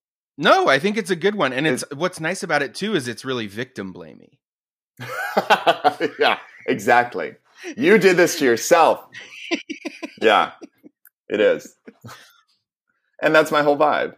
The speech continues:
Speaker 2: you know.
Speaker 1: <laughs> Yeah, absolutely. That's the thing that people know about you.
Speaker 2: Yeah.
Speaker 1: That, that'll be a room in your, at your funeral is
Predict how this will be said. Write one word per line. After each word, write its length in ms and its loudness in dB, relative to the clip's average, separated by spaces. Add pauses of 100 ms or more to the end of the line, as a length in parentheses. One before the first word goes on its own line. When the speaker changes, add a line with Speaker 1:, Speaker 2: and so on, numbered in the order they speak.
(240)
Speaker 2:
you 120 -10
know. 240 -6 (1000)
Speaker 1:
<laughs> 80 -10 (420)
Yeah, 320 2
absolutely. 640 -4
That's 260 0
the 120 -4
thing 520 -8
that 260 -10
people 560 -14
know 220 -16
about 280 -14
you. 160 -20 (200)
Speaker 2:
Yeah. 280 2 (240)
Speaker 1:
That, 300 2
that'll 260 4
be 160 4
a 80 6
room 540 2
in 300 0
your, 680 -2
at 160 0
your 120 -4
funeral 580 -6
is 480 -8